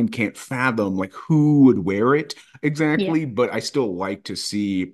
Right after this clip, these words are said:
Speaker 1: anything, even from, again, things that are clearly wearable to things that are very, very avant-garde. And, and it, it's interesting 'cause I've not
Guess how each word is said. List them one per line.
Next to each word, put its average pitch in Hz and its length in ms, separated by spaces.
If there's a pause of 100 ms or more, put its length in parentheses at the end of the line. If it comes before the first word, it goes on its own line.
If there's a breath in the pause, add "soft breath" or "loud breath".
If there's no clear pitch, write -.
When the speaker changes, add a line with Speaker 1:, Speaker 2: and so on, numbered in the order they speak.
Speaker 1:
anything, 104 480
even 123 300
from, 110 220
again, 101 300
things 110 260
that 101 100
are 92 200
clearly 110 500
wearable 113 640
to 113 120
things 104 320
that 98 100
are 95 100
very, 98 320
very 92 420 (280 loud breath)
avant-garde. 95 760 (240 loud breath)
And, 117 200
and 117 300
it, 113 60
it's - 420
interesting 147 400
'cause - 120
I've 110 180
not 143 400